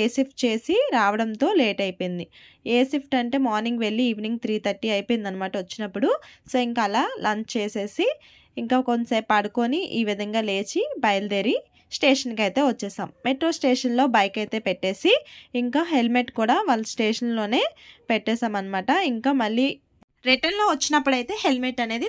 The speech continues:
తీసుకుంటాం. So, ఫైనల్‌గా అక్కడి నుంచి వెళ్ళిన తర్వాత చెకింగ్ దగ్గరికి అయితే వచ్చేసాం. ఇంకా మా పిల్లలు మెట్రో స్టేషన్ అంటే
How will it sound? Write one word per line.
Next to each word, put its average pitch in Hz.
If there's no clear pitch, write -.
తీసుకుంటాం. 214
So, -
ఫైనల్‌గా 359
అక్కడి 262
నుంచి 262
వెళ్ళిన 233
తర్వాత 208
చెకింగ్ 262
దగ్గరికి 226
అయితే 294
వచ్చేసాం. 208
ఇంకా 240
మా 240
పిల్లలు 330
మెట్రో 262
స్టేషన్ 269
అంటే 240